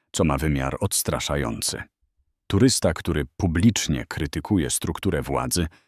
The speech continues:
wystawia się na niebezpieczeństwo najcięższych kar, łącznie z odizolowaniem i deportacją. Przewodnicy powtarzają często, że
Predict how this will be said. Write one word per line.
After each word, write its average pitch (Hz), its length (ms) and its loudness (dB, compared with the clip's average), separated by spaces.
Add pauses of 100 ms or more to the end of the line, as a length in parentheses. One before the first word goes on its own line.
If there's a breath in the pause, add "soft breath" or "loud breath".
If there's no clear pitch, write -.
(160 soft breath)
wystawia 110 500 4
się 107 160 2
na 98 120 6
niebezpieczeństwo 82 920 2
najcięższych 69 920 -2
kar, 73 380 -2 (300)
łącznie 117 580 6
z - 180 0
odizolowaniem 73 1160 2
i 104 120 2
deportacją. - 1000 -4 (640)
Przewodnicy 82 680 4
powtarzają 80 640 0
często, 85 420 -2
że 76 240 -2